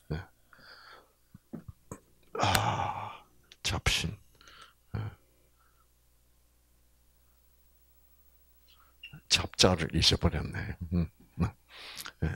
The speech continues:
잡신이에요. 어. 그래서 보통 우리가 정신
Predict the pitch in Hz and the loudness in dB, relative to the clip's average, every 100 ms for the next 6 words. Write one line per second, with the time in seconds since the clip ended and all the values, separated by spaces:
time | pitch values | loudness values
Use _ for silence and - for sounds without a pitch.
0 | - - - - - - 101 101 - _ | -2 0 0 0 -2 -4 -6 -10 -16 _
1 | - 76 _ _ - - - - - _ | -6 -6 _ _ -20 -10 -10 -10 -20 _
2 | _ - - 135 - 92 - - - - | _ 6 10 12 10 8 2 -12 -14 -14
3 | - - 123 - 202 254 262 240 196 165 | 4 12 12 12 12 12 12 8 6 4
4 | - 107 110 - - - 110 120 127 131 | 6 8 10 8 8 10 12 12 10 10
5 | - 196 180 101 76 | 12 12 12 6 2